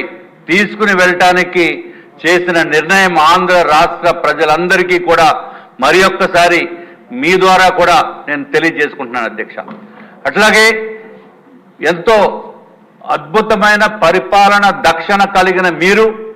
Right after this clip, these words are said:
అట్లాగే పవన్ కళ్యాణ్ గారు నిస్వార్థంతోటి రాజకీయాల్లోకి వచ్చి ఆంధ్ర రాష్ట్రాన్ని కాపాడాలనే ఉద్దేశంతోటి ముందుకు వచ్చినప్పుడు కేంద్రంలో ఉన్న భారతీయ జనతా పార్టీ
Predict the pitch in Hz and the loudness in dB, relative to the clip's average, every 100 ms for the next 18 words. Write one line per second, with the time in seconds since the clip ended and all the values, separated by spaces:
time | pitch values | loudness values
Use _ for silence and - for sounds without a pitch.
0 | - - - _ _ _ 143 160 214 208 | -20 -20 -20 _ _ _ -6 -2 2 2
1 | 208 - 165 220 214 214 202 208 202 202 | 0 0 2 2 2 0 2 2 2 2
2 | 202 208 - - - _ _ _ _ _ | 2 0 -6 -18 -20 _ _ _ _ _
3 | _ _ 139 - 202 214 208 220 202 214 | _ _ -10 -6 0 2 2 0 -2 -2
4 | 208 208 202 170 180 202 208 208 202 196 | -2 0 0 2 2 2 -2 0 2 2
5 | 190 185 180 175 190 190 - _ _ _ | 0 0 -4 -2 -6 -6 -20 _ _ _
6 | _ - 139 175 214 214 214 190 175 196 | _ -2 2 4 4 4 2 4 4 2
7 | - 214 208 202 - - - 214 214 214 | 2 2 2 0 2 0 2 2 4 2
8 | 202 202 185 185 185 185 175 175 175 175 | 2 0 0 0 0 -2 -2 0 0 -2
9 | 156 180 180 170 170 170 165 170 165 143 | -2 -2 0 0 0 -2 -2 0 2 0
10 | - - - - _ _ _ 170 185 214 | -4 -16 -20 -20 _ _ _ 0 2 4
11 | 208 214 214 214 208 190 170 196 190 208 | 2 2 4 2 2 2 2 2 2 -2
12 | 175 185 180 190 185 180 180 180 | -2 -2 2 0 2 0 2 0